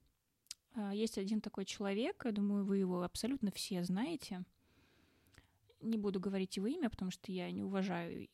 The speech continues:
его имя. <laughs> Ну, в общем, у него в «Матрице» тоже башня.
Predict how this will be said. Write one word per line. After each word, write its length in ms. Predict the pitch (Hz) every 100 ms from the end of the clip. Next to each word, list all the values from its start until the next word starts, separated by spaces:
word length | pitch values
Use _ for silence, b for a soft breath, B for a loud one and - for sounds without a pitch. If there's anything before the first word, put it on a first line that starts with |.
| _
его 200 | 190 180
имя. 340 | 180 - 202 -
<laughs> 480 | - - - 277 269 - -
Ну, 100 | 233
в 20 |
общем, 220 | 269 285
у 40 | 247
него 240 | 247 320
в 40 |
«Матрице» 440 | 240 262 247 233 208
тоже 280 | - 240 208
башня. 540 | 196 180 - - -